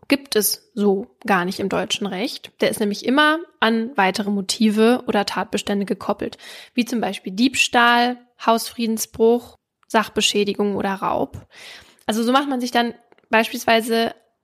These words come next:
dem Hausfriedensbruch schuldig, wenn man halt zum Beispiel auf das Grundstück geht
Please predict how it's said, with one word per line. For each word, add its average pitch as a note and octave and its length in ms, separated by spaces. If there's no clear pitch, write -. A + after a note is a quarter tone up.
dem G#3+ 340
Hausfriedensbruch G#3+ 1120
schuldig, - 520
wenn G#3+ 140
man A#3+ 220
halt A3 320
zum G#3+ 160
Beispiel G#3 540
auf G3+ 140
das F#3+ 220
Grundstück C#4 460
geht A#3+ 320